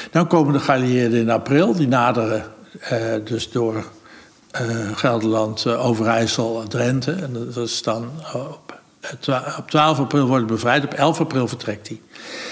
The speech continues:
En dan gaat hij niet, wat je misschien zou verwachten, naar Duitsland, want het is heel dichtbij. Hij kan zo. Hij, hij vertrekt met een auto en met een,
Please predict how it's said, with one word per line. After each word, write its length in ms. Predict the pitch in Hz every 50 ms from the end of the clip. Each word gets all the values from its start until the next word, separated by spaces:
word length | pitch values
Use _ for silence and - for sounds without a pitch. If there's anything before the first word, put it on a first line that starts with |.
| - - - - - - - - - _ _ _ _ _
En 140 | - - 151
dan 80 | 147 139
gaat 280 | - - - 175 156
hij 100 | - 165
niet, 340 | 160 160 190 220 220 185 -
wat 200 | - 151 139 -
je 140 | - 147 120 -
misschien 320 | 160 139 - - 180 151
zou 240 | - 147 143 139 127
verwachten, 560 | 104 123 131 165 190 180 - - - 135 - - - -
naar 200 | - 147 151 143
Duitsland, 500 | 139 156 185 190 190 - 120 107 113 113
want 160 | - 143 127
het 100 | 151 131
is 80 | - -
heel 220 | 143 131 127 117
dichtbij. 500 | 110 123 110 - 156 156 123 107 131 127 -
Hij 140 | - 131 131
kan 220 | - 131 120 113
zo. 420 | 104 147 143 123 104 98 - - - - - - - -
Hij, 160 | - - 135
hij 180 | 131 123 139 123
vertrekt 340 | - - - 170 160 156 160
met 80 | 131
een 60 | 120 117
auto 580 | 113 113 135 - 165 170 196 190 - - - - - - - _ - - -
en 240 | 143 135 127 - 147
met 180 | 143 135 -
een, 200 | - 131 143 131